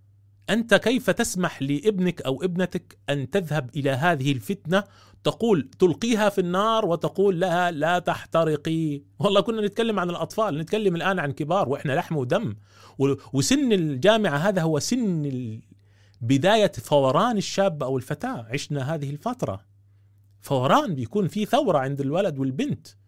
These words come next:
إن لم يكن هناك ر-، رادع و-، ورقابة صارمة من الأسرة، وطبعا تربية من الأساس، بتضيع البنت وبيضيع الشاب في هذه البلاد. وإنا لله وإنا إليه راجعون.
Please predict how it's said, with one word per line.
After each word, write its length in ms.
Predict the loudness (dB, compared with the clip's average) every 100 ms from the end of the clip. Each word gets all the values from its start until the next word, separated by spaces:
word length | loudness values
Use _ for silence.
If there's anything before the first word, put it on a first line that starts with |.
| -10
إن 100 | -6
لم 140 | -4 -2
يكن 240 | -4 -4
هناك 320 | -4 -4 -4
ر-، 140 | -4 -6 -14 -20 -20 _ -8
رادع 540 | 2 4 4 4 0 -2
و-، 400 | -6 -4 -4 -8 -12 -14 -2
ورقابة 640 | 0 0 2 2 4 2
صارمة 460 | 2 2 2 0 -4
من 180 | -4 -6
الأسرة، 680 | -4 -4 -2 0 2 2
وطبعا 720 | 2 -4 -6 -8 -8 -6 -6 0
تربية 460 | 0 0 0 -2
من 160 | -2 -4
الأساس، 640 | -6 -6 2 2 2 -8 _ _ _ _ _ -8
بتضيع 360 | -4 0 2
البنت 380 | 2 0 0 -2
وبيضيع 360 | -2 -2 -4 -6
الشاب 380 | -6 -6 -6 -4
في 100 | -4
هذه 220 | -2 -4
البلاد. 440 | -2 -4 -4 -8 -20 _ _ _ _ _ _ _ _ -16 -8
وإنا 280 | -2 0
لله 340 | 0 0 0 -2
وإنا 320 | -2 -2 -2
إليه 200 | -2 -4
راجعون. 560 | -4 -4 -4 -4 -4